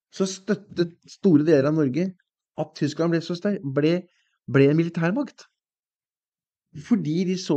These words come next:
at Sovjetunionen, mente at Sovjetunionen var en større fare. Men jeg kan jo godt forstå at, eh, man var redd for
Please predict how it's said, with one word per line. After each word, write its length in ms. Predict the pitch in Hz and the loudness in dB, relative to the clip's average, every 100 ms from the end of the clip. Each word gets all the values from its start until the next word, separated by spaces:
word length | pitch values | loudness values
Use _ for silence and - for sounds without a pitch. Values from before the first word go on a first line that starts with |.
| 147 | -2
at 140 | - | -4
Sovjetunionen, 540 | - 123 123 135 143 143 | -4 -2 -2 -2 -4 -2
mente 240 | 151 104 | -2 0
at 80 | 127 - | -4 -4
Sovjetunionen 440 | 135 104 113 120 | -6 -4 -6 -4
var 120 | 131 | -6
en 40 | 131 | -6
større 320 | - 113 143 | -4 -4 -2
fare. 340 | 165 135 196 185 - _ _ _ - - _ _ _ _ | 0 0 0 -6 -10 _ _ _ -20 -20 _ _ _ _
Men 140 | 123 139 | -2 0
jeg 80 | |
kan 100 | 147 | 0
jo 80 | 160 | 0
godt 140 | 151 - | 0 0
forstå 360 | 190 - 120 113 123 139 | -4 0 0 0 -2 -8
at, 240 | - _ 135 | -12 _ -4
eh, 220 | 123 120 127 | -2 -4 -4
man 120 | 123 | -2
var 120 | 131 | 0
redd 140 | 107 98 | 0 -2
for 120 | 123 | -4